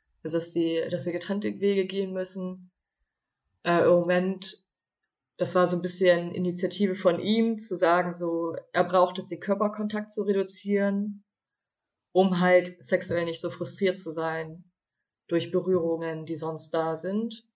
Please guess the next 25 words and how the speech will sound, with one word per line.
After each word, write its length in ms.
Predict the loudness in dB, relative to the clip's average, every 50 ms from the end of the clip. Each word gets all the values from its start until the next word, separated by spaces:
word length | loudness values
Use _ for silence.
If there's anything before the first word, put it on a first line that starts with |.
| _ _ _ _ _ _ _ _
Das 240 | 4 4 4 4 2
hat 120 | 2 0
ein 80 | 0 -4
bisschen 260 | -4 -2 -2 -2 -2
Ruhe 280 | 0 2 6 8 8
in 140 | 8 6 4
die 80 | 0 -6
Beziehung 400 | -6 -4 -4 -2 -2 -2 -4 -4
reingebracht. 880 | -4 -4 -4 -2 -4 -6 -6 -6 -6 -6 -6 -8 -12 -16 -20 -20 -20 _ _ _ _
Also 200 | 2 2 4 4
ist 140 | 4 4 4
für 80 | 6 6
mich 380 | 6 6 4 2 -2 -6 -10 -18 _ _ _ _ _ _ _
auch 240 | 6 6 6 6 6
schwer, 540 | 4 2 2 2 4 4 4 6 4 4 2
weil 140 | 2 0 0
ich 160 | -2 -2 -2
eigentlich 320 | 0 0 2 0 -2 -2
Körperkontakt 600 | 0 0 2 2 0 0 0 0 0 0 0 2 2
halt 140 | 2 2 2
viel 200 | 2 4 4 4
brauche, 640 | 6 8 8 8 8 8 6 8 8 8 8 8 4 -4 -12 -12 -12 -12 -12 -14 -16 _
so. 520 | -4 0 2 4 4 4 2 2 0 -4 -12 _ _ _ _
Und, 500 | 2 2 2 2 -2 -6 -6 -6 -6 0
äh, 600 | 2 4 4 4 4 4 2 2 2 0 0